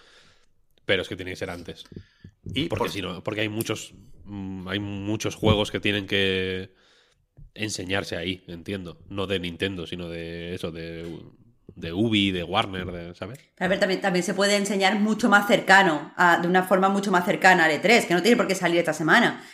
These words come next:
Speaker 3: Que nos hemos puesto todos en que sale esta semana,
Speaker 2: Ya, ya.
Speaker 3: pero quizás salga el día antes o dos días antes en un E tres sorpresa o algo así, que no me gustaría, porque es algo muy tocho para un E tres, o sea, perdón, para un Direct sorpresa.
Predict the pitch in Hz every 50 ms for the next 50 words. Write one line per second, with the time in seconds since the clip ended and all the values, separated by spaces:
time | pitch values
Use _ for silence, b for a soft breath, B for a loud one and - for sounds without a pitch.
0 | B B B 185 185 185 185 196 190 - 226 - - 208 202 214 226 220 175 180
1 | 156 151 151 151 175 170 180 180 - 196 180 - 185 196 214 220 208 214 277 -
2 | - - - - - 110 107 98 95 - 196 180 175 175 175 170 - 180 160 160
3 | 170 214 190 190 190 208 196 185 180 175 170 180 170 190 185 165 170 190 202 202
4 | 208 208 214 214 214 214 185 175 170 156 180 180 175 180 202 180 175 180 185 196
5 | 214 208 208 208 202 196 185 175 175 - 190 170 - 180 185 185 185 226 208 208
6 | 214 196 170 156 - 240 208 - 202 190 202 226 247 254 277 - - 214 160 190
7 | 233 214 170 - 160 151 165 151 160 196 202 214 214 196 190 185 185 185 190 185
8 | - 180 - 175 170 170 170 170 165 - 165 170 175 175 170 - - - 185 180
9 | 175 - 180 170 170 185 165 151 175 170 175 180 185 180 180 180 170 170 - 175
10 | 151 - 185 226 294 - - - - -